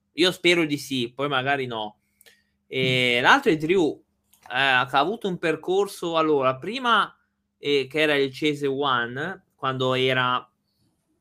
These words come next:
Speaker 1: eh, poi l'avevano messo nella three man band, quei tre scapestrati,
Speaker 2: Mm.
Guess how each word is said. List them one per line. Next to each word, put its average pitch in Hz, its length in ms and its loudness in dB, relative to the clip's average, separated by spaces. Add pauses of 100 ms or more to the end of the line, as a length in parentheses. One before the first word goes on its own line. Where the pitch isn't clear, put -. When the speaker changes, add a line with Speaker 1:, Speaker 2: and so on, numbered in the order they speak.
(600)
Speaker 1:
eh, 117 500 -4
poi 156 140 -2
l'avevano 139 300 -2
messo 151 280 -4
nella 135 320 -4
three 139 280 -6
man 127 520 -8
band, 143 600 -4
quei 120 240 -4
tre 120 240 -2
scapestrati, 143 1200 -10
Speaker 2:
Mm. - 80 -20